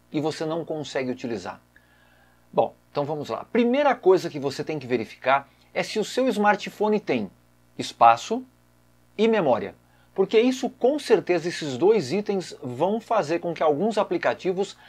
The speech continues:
não funcionem corretamente. Os aplicativos precisam de espaço e memória para funcionar. Agora, se você tem certeza se o seu smartphone, que o seu smartphone tem espaço e memória, então,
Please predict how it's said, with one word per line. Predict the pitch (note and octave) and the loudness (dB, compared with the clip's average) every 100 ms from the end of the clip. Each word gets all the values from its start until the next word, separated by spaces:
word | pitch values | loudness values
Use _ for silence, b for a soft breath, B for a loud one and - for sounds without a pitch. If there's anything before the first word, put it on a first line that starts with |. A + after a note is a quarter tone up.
| B B | B B
não | A3 G#3+ G#3 | 0 2 0
funcionem | G#3 C4 F#3 - F3 F#3 | -4 -10 -2 0 0 -2
corretamente. | G#3 G#3 G#3+ B3+ B3+ C3+ - b b b _ _ _ _ | -2 0 0 0 -2 -4 -8 b b b _ _ _ _
Os | - A2 | -8 -6
aplicativos | C#3 C3+ B2+ E3+ G#3 | -2 -2 -2 -4 -4
precisam | - A3 F#3 C#3 C3+ | -4 -4 -4 -2 -4
de | D#3+ | -4
espaço | - F#3 F#3 F3+ G#3 _ | -2 0 0 0 -12 _
e | F#3+ G#3 G#3 | 4 4 4
memória | G3+ G#3+ F#3 D#3 D#3+ | -4 -2 4 4 4
para | E3+ | -2
funcionar. | E3 F#3 - F3+ G#2+ _ b b - | -8 -8 -4 -2 -4 _ b b -4
Agora, | C#3+ A#2 | 0 0
se | - | -2
você | B2+ C3 | -8 -8
tem | G3+ | -6
certeza | A#3+ C4 - A3+ G3+ G3+ | -4 -2 2 4 4 0
se | F#3 | -4
o | |
seu | G#3 | 0
smartphone, | G#3+ F#3+ F#3+ - E3+ D3 C3+ B2+ b b - | 0 2 -4 -4 -6 -2 -2 -2 b b -2
que | G#3+ | 4
o | A#3+ | 6
seu | E3+ E3+ C3+ | 4 0 -2
smartphone | B2 B2 A2 - A2+ G#2 - b b b _ | -2 -4 -4 -8 -6 -6 -10 b b b _
tem | F#3+ G3+ | 0 0
espaço | E3 D3+ C3+ - | 0 2 2 0
e | |
memória, | A#2 D3+ E3+ G2+ - B2 | 0 4 4 4 -8 -10
então, | - G3 | -6 -6